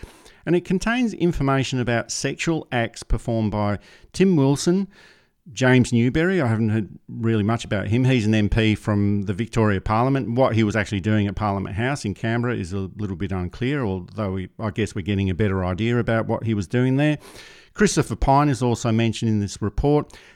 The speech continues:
There's a reference to male escorts being ordered by M Ps and appearing in this prayer room. Now, there's no evidence to suggest that any of these sexual acts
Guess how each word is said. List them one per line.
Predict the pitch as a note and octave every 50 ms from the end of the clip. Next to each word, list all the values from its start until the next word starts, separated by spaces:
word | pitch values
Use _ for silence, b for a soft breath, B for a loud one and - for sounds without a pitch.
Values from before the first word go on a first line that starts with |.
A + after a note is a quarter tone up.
| B B
There's | C3+ B2+ -
a | B2
reference | G#2 A2 C3 C#3 - - C3+ B2 - -
to | - B2+ A#2 A2
male | G#2+ G#2+ A2 A#2+ B2 B2 B2 B2 - -
escorts | A2+ A#2+ - - - - D3+ D#3 D#3 -
being | - B2 A2+ G#2+ G2+
ordered | - A2 G#2+ A2+ B2+ C#3 C3+ G#2
by | - B2 A#2+ A#2+ B2
M | - A#2+ B2 B2 A2+
Ps | - C3 C3+ E3+ G3+ F3+ C3
and | A#2+ A2 G#2 G2+ -
appearing | - G#2 - - A2+ A2+ A2+ A2+ G#2+ -
in | - B2 C3+ D3+ D3
this | C3 A#2 -
prayer | - - - A2 G#2 G2+ F2+
room. | G2 A2+ C3+ E3+ F#3 - B B B B B B B B
Now, | D3+ D#3 E3 - - - - -
there's | C3+ D3 C#3 -
no | D3+ E3 F#3 G3+ G#3+ -
evidence | - D#3 D3+ B2 C3 A2 A#2 A#2+ C3 -
to | - - - A#2 A2+
suggest | - - G#2+ F#2+ - A#2+ A2 G#2+ - -
that | A2 G#2 - - -
any | - A#2+ B2 C#3 C#3
of | A#2+
these | - B2 A2+ G#2+ E2+ -
sexual | - - A#2+ G#2+ F#2+ - A2 G2 G2+
acts | G#2 - - -